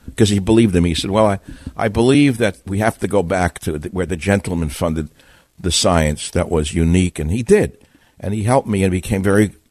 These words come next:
close to the family. Well, I saw what happened to this man when his wife died. I saw him repeat himself over and over and over again and walk in circles in his apartment. It was like out of, out of Shakespeare, because she was his bedrock.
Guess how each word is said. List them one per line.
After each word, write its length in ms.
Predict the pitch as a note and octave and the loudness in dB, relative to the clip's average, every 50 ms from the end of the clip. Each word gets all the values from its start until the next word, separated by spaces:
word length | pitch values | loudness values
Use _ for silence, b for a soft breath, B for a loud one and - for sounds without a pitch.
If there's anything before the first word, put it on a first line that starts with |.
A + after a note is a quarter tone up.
| _ - | _ -8
close 300 | - B2+ A#2+ G#2+ G2 - | -2 2 2 2 2 0
to 100 | - G2+ | -2 -2
the 100 | E2 D#2+ | -2 -2
family. 600 | - - - A2 G#2+ G#2 G2 D#2+ C#2+ C#2 D2 D#2 B B B B B B B | -2 -2 0 0 0 0 0 0 0 -2 -4 -6 B B B B B B B
Well, 160 | C3+ C3+ C3 | 2 2 4
I 180 | C3+ F3 G#3 A#3+ | 4 4 2 2
saw 320 | - - - - G3+ G3 | 2 2 2 2 4 4
what 140 | F#3+ F#3 D#3 | 4 4 4
happened 360 | D#3+ G3 A3+ G3+ - E3 A#2 | 4 2 2 2 0 0 -2
to 60 | - G2 | 0 0
this 220 | G#2 F#2 - - | 0 0 0 0
man 220 | G#2 G2 F#2+ F2+ | -2 -2 -2 0
when 80 | E2 F2 | 0 0
his 120 | F2+ D#2 E2+ | -2 0 2
wife 280 | E2+ D#2 D2+ D2+ - | 2 2 2 0 0
died. 300 | - D2 C#2+ C#2 C#2 - - _ b b b b b b b b b b b b b b b - | -2 -4 -2 -2 -2 -4 -8 _ b b b b b b b b b b b b b b b -2
I 160 | - A#2+ E3 F3 | 0 2 2 2
saw 280 | - - - F3 D#3+ | 2 2 2 4 4
him 100 | C#3+ C#3+ | 4 4
repeat 320 | C3+ B2 - - C#3+ D3+ C#3+ | 2 2 2 0 0 2 2
himself 320 | B2+ G#2+ - G#2+ F#2+ G2+ - | 2 2 2 0 0 2 2
over 360 | A#2+ C3+ C#3 B2+ G#2+ F#2+ G2+ | 4 6 6 6 4 2 2
and 80 | F#2+ G#2 | 2 4
over 240 | A#2 B2 G#2 G2+ | 4 4 4 2
and 60 | G2 F2+ | 0 2
over 280 | G2+ A#2 B2 A2+ A#2 | 2 2 4 4 2
again 180 | G2 F2 G2 F2+ | 2 2 0 0
and 80 | F2 F2+ | 0 2
walk 260 | F#2+ G#2 A2 G2+ - | 2 2 2 2 0
in 60 | F#2+ F2 | -2 -4
circles 640 | - - - A2+ A#2+ - - F#2+ D#2 C#2+ D2 - - b b b b b b | -4 -2 0 0 0 0 0 -2 -2 -2 -4 -10 -12 b b b b b b
in 100 | F#2+ F#2+ | 0 2
his 120 | F2+ D#2+ | 2 2
apartment. 460 | G2+ F2 - - A#2 A#2+ A#2+ A2+ G2+ F2+ | 0 0 0 2 2 2 2 2 0 -2
It 20 | |
was 100 | E2 D#2+ | -2 -2
like 160 | F#2 E2 E2 | -2 -4 -4
out 60 | G#2 F#2 | -4 -4
of, 180 | E2+ E2+ E2+ - | -4 -6 -4 -4
out 80 | F#2 F2+ | -4 -4
of 80 | F2 E2 | -2 -4
Shakespeare, 640 | - - C3+ C3+ C3 - - - - D#2+ C2+ C2 - b b b b b b b b - | 0 0 0 0 0 -2 -6 -6 -6 -6 -6 -6 -8 b b b b b b b b -4
because 240 | - G#2+ G#2 G#2 | 0 0 2 2
she 340 | - - - - F#3+ A3 G3+ | 2 0 0 0 0 0 0
was 320 | F3 D3+ D3 D3 C#3+ - - | 2 2 2 2 2 2 2
his 240 | D3 C#3 C3 G#2 | 2 2 2 0
bedrock. 920 | G2+ F#2 F2 - - G#3 A#3+ B3 G#3+ D3+ C3 A2 F2 D2 C#2 - - - | -2 -8 -6 -2 0 0 2 0 0 0 0 0 0 0 -2 -6 -8 -12